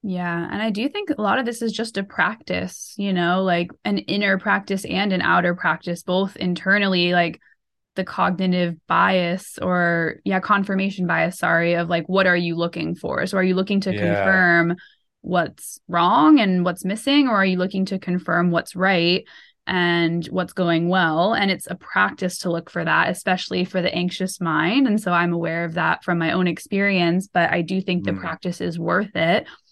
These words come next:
Speaker 1: And Brene Brown always says that, uh, gratitude is not an attitude, it's a practice. 'Cause I think
Speaker 2: Yeah.
Speaker 1: that can be, like, when you say, "Oh, well, I just don't have a grateful attitude, I'm just not that type of person," then it kinda gives you a cop out from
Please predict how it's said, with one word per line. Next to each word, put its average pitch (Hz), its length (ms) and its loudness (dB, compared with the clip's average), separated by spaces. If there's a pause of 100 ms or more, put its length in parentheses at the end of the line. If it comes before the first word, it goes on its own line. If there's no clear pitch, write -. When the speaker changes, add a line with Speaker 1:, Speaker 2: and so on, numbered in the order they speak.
(200)
Speaker 1:
And 180 300 2
Brene 180 340 2
Brown 175 420 0
always 175 460 -4
says 170 340 -4
that, 170 260 0 (380)
uh, 170 280 -2
gratitude 180 840 0
is 170 540 0
not 185 360 2
an 180 160 0
attitude, 170 720 -2
it's - 180 -6
a - 60 -2
practice. 185 800 -2
'Cause 196 160 -4
I 185 140 2
think 180 360 0 (100)
Speaker 2:
Yeah. 92 420 -4
Speaker 1:
that 175 160 0
can 196 160 0
be, 185 160 2
like, 185 160 0
when 196 100 2
you 190 80 4
say, 185 180 0
"Oh, 214 200 4
well, 196 80 0
I 202 100 2
just 196 160 -6
don't 220 280 -2
have 185 600 0
a 190 140 -4
grateful 175 720 -2
attitude, 165 640 -2
I'm 196 160 2
just 233 160 -2
not 196 160 2
that 180 160 0
type 175 160 -6
of 180 100 -6
person," 311 440 0
then 190 100 2
it 185 100 -2
kinda 190 200 -2
gives 180 220 -2
you 180 120 -2
a 170 40 -2
cop 175 320 -4
out 160 300 -2
from 170 460 0